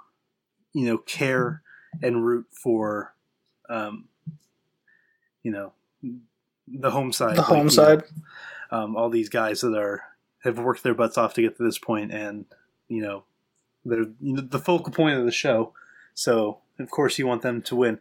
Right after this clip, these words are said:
Speaker 1: But the way that they handle characterization of the opponent and, um, just the way that they are able to humanize all the other players is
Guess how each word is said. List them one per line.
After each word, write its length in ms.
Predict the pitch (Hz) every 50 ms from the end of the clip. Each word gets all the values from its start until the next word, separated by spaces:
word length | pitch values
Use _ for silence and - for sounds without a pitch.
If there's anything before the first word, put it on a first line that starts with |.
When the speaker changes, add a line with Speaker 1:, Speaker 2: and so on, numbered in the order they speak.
| - - - - - - - - - _ -
Speaker 1:
But 260 | - 139 127 - - _ _ _ _ _ _
the 140 | 123 120 123
way 220 | 123 127 139 147 151
that 200 | 143 156 143 127
they 140 | 135 131 113
handle 540 | - - 131 127 127 123 123 120 113 110
characterization 960 | - - - 147 139 127 - 143 131 127 123 117 - 139 131 120 - - 120 117
of 260 | 104 113 113 107 -
the 260 | 110 110 107 104 113 -
opponent 560 | - - - - 143 143 151 156 160 175 180 _ _ - - _ _ _ _ _ _ _
and, 600 | - 135 123 117 113 113 110 110 110 107 107 107 - - _ _ _ _ _ _ _ _ _ _ _ _ _ _ _ _ _ _ _ - - -
um, 460 | 127 120 110 107 107 107 117 - - - - _ _ _ _ _ _ _ _
just 320 | - 135 123 - - -
the 80 | - 120
way 160 | 117 117 113
that 140 | 113 113 110
they 320 | 113 110 107 107 - - - - - - - - - - -
are 120 | 127 131 127
able 160 | 120 113 117
to 80 | 113
humanize 680 | - - - 131 120 127 123 123 120 117 113 113 - -
all 200 | - 120 120 120
the 120 | 117 120 120
other 140 | 117 117 113
players 480 | - - 123 117 123 127 131 127 -
is 340 | 131 117 107 101 - - -